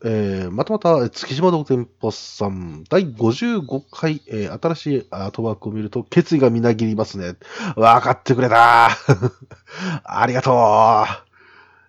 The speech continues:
えー、そんなわけで、えー、お二人の会話からVライバーの立つ同時を、土俵の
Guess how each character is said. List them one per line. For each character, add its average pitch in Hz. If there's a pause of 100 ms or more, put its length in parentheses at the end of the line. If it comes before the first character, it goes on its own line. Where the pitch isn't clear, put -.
(120)
え 95
ー、 -
そ 98
ん 98
な 98
わ 92
け 87
で、 76 (280)
え 92
ー、 -
お -
二 180
人 170
の 165
会 131
話 113
か 110
ら 143
V 135
ラ 135
イ 120
バ 107
ー -
の 98
立 95
つ 104
同 107
時 127
を、 143
土 110
俵 170
の 170